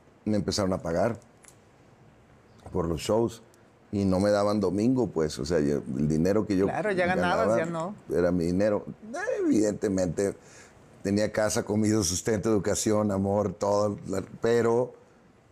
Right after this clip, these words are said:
Speaker 1: como que ese rollito lo jugaban muy en serio, ¿no? Así, "No, no, no, esa es la responsabilidad, tú tienes que ganar tu dinero". Por lo tanto, pues,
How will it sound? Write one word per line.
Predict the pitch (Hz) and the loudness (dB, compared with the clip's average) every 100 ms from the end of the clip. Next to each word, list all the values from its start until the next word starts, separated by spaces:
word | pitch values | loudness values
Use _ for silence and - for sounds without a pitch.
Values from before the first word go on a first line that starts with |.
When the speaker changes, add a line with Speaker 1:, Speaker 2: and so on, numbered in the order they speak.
| _ _ _ | _ _ _
Speaker 1:
como | 101 95 92 | -4 -2 -2
que | 101 101 | 0 0
ese | 104 - | 0 0
rollito | 104 104 101 98 104 | 0 2 0 -2 0
lo | 104 95 | 0 0
jugaban | 78 95 98 95 | 0 2 2 0
muy | 101 98 | 0 -2
en | - | 0
serio, | 95 98 92 85 | 2 2 0 -2
¿no? | 92 | -4
Así, | 92 85 82 | -4 -4 -2
"No, | 82 | -2
no, | 82 82 | 0 0
no, | 80 82 | 0 0
esa | 73 104 | 0 0
es | |
la | 107 | 0
responsabilidad, | 92 92 87 78 60 71 71 71 - | -2 -4 -4 -2 0 2 0 -2 -8
tú | - | -10
tienes | - 90 | -6 -2
que | - | 0
ganar | 98 95 | 0 0
tu | 98 | 0
dinero". | 92 80 78 - - - - - - - - | -2 0 -4 -6 -18 -20 -20 -20 -20 -14 -2
Por | 110 | 2
lo | 120 120 | 2 2
tanto, | 131 131 135 117 | 0 0 0 0
pues, | 123 110 | 0 0